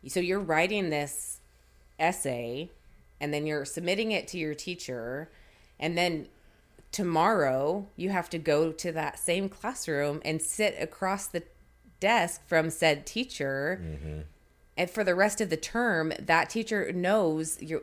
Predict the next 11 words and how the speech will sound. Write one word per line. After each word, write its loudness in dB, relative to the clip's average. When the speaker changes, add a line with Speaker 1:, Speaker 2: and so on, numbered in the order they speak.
Speaker 1:
your 0
most 2
intimate -2
details 0
of -6
your -2
sexual -4
fantasies. -8
Like -8
that, -2
how, -2